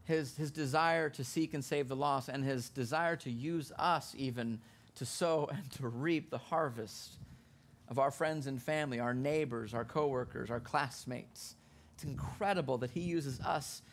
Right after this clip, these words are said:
to tend to his vineyard, to his garden, his, his orchard. Let's pray and thank him for this. Heavenly Father, we are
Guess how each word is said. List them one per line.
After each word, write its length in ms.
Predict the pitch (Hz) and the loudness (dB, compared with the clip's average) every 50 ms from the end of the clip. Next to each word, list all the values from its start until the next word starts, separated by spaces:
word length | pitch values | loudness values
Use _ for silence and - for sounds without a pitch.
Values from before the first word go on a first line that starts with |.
| - - | -20 -12
to 100 | - 131 | -10 -8
tend 440 | 123 - - - 170 160 156 143 131 | -8 -4 -2 -2 0 0 -2 -2 -2
to 60 | 143 | 0
his 160 | 127 123 123 | 0 0 0
vineyard, 540 | 113 110 131 135 127 113 101 92 - - - - - - - - - - - - - - - - - - - - - - - - - - - - - - - - - - - - - - - - | -2 -2 -2 -2 -2 -2 -2 -6 -8 -12 -16 -20 -20 -20 -20 -20 -20 -20 -20 -20 -20 -20 -20 -18 -18 -18 -18 -18 -20 -20 -20 -20 -20 -20 -20 -20 -20 -20 -20 -20 -20 -20 -20 -20 -20 -20 -20 -10
to 60 | - 131 | -4 -2
his 200 | 127 147 135 120 | -2 -2 -2 0
garden, 360 | 120 127 127 117 113 107 107 | 2 2 4 2 2 -2 -2
his, 220 | 110 120 113 117 - - - - - | -2 -2 -2 -4 -8 -16 -20 -10 -6
his 140 | 135 123 - - | -6 -6 -2 2
orchard. 440 | - 143 135 123 - - 120 98 - - - - - - - - - - - - - - - - - - - - - - - - - - - - - - | 2 2 2 2 -2 -4 -6 -6 -8 -10 -14 -14 -16 -18 -20 -20 -20 -20 -20 -20 -20 -20 -20 -20 -20 -20 -20 -20 -20 -20 -20 -20 -20 -20 -20 -20 -6 -4
Let's 160 | - 123 - | -4 -4 -4
pray 280 | - - 139 123 117 113 | -2 0 0 2 2 0
and 140 | 110 107 104 | -2 -2 -2
thank 200 | - 123 117 107 | -2 -2 -2 -4
him 200 | - 104 104 98 | -6 -8 -8 -6
for 100 | - - | -8 -8
this. 440 | 110 107 104 101 95 - - - - - - - - - - - - - - - - - - - - - - - - - - - - - - - - - - - - - - - - - - - - - 117 - - - - - - - - - - - - - - - - 92 92 95 95 95 - 98 - - - - - - - - - - - - - - - - - - - - | -8 -8 -10 -10 -12 -12 -14 -14 -16 -18 -20 -20 -20 -20 -20 -20 -20 -20 -20 -20 -20 -20 -20 -20 -20 -20 -20 -20 -20 -20 -20 -20 -20 -20 -20 -20 -20 -20 -20 -18 -18 -18 -18 -20 -20 -20 -20 -20 -20 -18 -16 -16 -16 -16 -16 -16 -14 -14 -16 -16 -16 -18 -18 -18 -18 -18 -18 -16 -16 -14 -12 -10 -10 -10 -12 -12 -16 -18 -20 -20 -20 -20 -20 -20 -20 -18 -16 -14 -14 -14 -14 -14 -6 -2
Heavenly 240 | - 135 135 147 143 | 0 0 2 2 2
Father, 380 | 131 - 151 143 139 135 143 131 | 2 4 4 6 6 4 4 0
we 180 | 139 139 135 | 0 0 2
are 300 | 139 131 131 131 131 131 | 2 2 2 2 0 -2